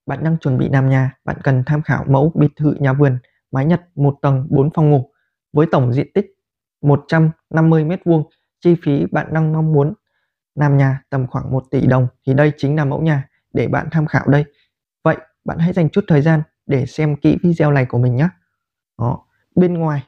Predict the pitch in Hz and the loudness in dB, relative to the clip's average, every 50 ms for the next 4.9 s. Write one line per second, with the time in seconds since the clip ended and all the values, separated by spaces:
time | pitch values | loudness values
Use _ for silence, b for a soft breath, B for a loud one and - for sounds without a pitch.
0 | _ _ 156 165 165 165 156 143 139 139 - 135 127 127 127 _ - 120 123 123 | _ _ -6 -6 -4 -4 -4 -6 -6 -6 -6 -4 -4 -4 -6 _ -10 -6 -6 -6
1 | 120 127 - _ _ _ _ _ _ _ - 196 - - 156 139 139 156 175 - | -6 -8 -12 _ _ _ _ _ _ _ -4 -2 0 2 0 0 0 -2 -6 -8
2 | _ _ _ 147 143 131 127 127 - - 160 160 160 - - 143 135 139 156 214 | _ _ _ -8 -6 -6 -6 -8 -6 -4 -4 -4 -4 -2 0 2 2 2 2 -2
3 | 233 262 247 180 160 175 170 175 165 160 160 165 156 156 151 b b b b b | -4 -8 -8 -6 -6 -2 0 0 0 0 0 0 -2 -2 -2 b b b b b
4 | b b _ _ 160 170 175 165 151 - - 156 139 131 - 143 131 | b b _ _ 2 2 2 2 -2 -4 -6 -6 -6 -6 -8 -8 -10